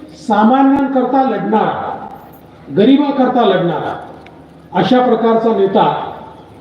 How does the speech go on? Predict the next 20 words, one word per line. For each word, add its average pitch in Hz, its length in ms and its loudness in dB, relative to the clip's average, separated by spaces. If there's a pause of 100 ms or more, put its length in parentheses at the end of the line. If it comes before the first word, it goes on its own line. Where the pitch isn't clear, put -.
(220)
गज्जू 196 240 4
भाऊंच्या 220 360 2
रूपानं 214 440 0
या 190 160 2
ठिकाणी 190 340 0
आम्हाला 180 340 0
मिळाला. 156 360 0 (1400)
आणि 254 180 4
तुम्ही 294 520 2 (1500)
तिकडे 285 240 4
लढाई 277 340 4
लढत 269 260 2
होते, 277 420 0 (540)
आम्ही 220 300 4
सगळे 254 280 2
इकडे 277 300 0
तीच 277 280 2
लढाई 247 260 4
लढत 214 260 0
होतो, 202 380 -6